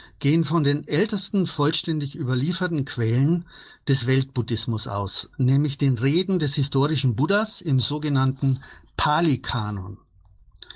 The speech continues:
Der Pali-Kanon ist die Grundlage der einzigen frühbuddhistischen Schule, die bis heute existiert, nämlich des Theravadas, übersetzt die Lehre der Ältesten.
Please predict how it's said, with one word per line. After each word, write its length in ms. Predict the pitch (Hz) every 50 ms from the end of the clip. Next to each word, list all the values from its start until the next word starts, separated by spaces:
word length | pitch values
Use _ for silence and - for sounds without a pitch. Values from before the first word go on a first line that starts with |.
| - - - - - - - - - - -
Der 100 | 135 135
Pali-Kanon 1040 | 139 - - 156 180 220 254 240 - - - 117 110 113 123 139 160 185 208 196
ist 240 | - 185 139 - -
die 100 | 143 139
Grundlage 800 | - 143 139 185 220 226 220 - 110 101 101 113 131 170 185 180
der 300 | 175 139 - 170 131 -
einzigen 580 | 147 143 185 202 - - 233 214 - 202 196 196 - -
frühbuddhistischen 1040 | 135 - - 135 131 175 208 196 - 170 139 - 160 - - - 147 - - 139
Schule, 560 | 131 - - - 160 180 - 101 98 110 151 - - _ _ _ - - - - - - - - - - -
die 40 | 139
bis 260 | 147 151 139 - -
heute 280 | 147 156 160 165 151
existiert, 720 | - 135 139 - 143 135 - - - - 110 98 - - _ _ _ _ _ _ _ _ _ - - - - - _
nämlich 420 | - 131 135 143 151 151 143 139 -
des 340 | 147 135 131 - - - _
Theravadas, 920 | - 170 170 160 131 107 104 104 101 101 95 95 87 - - - - - -
übersetzt 880 | - 139 135 143 131 - 139 147 147 - - - - - - - - - _ _ _ _ - - - - - _ _ _ -
die 80 | 135 131
Lehre 420 | 117 117 123 131 143 151 151 143
der 220 | 139 131 123 - -
Ältesten. 640 | 139 143 143 - 131 120 - - - - 107 87